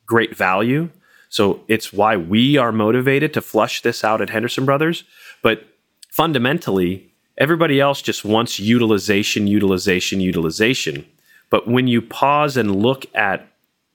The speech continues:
C M S, they are very aggressively moving towards value-based care. They're aggressively holding medical providers accountable to A one C and blood pressure.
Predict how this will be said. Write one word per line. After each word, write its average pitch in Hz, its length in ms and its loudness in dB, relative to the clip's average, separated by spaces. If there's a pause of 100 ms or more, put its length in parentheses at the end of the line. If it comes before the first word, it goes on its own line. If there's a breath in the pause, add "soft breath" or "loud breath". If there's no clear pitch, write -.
C - 320 0
M 107 160 0
S, 92 460 -2 (400)
they 131 360 2
are 110 300 0 (680)
very 143 640 0
aggressively 110 1040 0
moving 120 420 0
towards 101 400 0
value-based 98 640 0
care. 69 380 -4 (680 loud breath)
They're 110 240 2
aggressively 117 800 0
holding 123 540 0 (300)
medical 117 320 -2
providers 95 580 -2
accountable 120 640 -2
to - 260 -2
A 98 120 2
one 85 200 -4
C - 440 -10 (320 soft breath)
and 107 200 -2
blood 98 260 -2
pressure. - 560 -6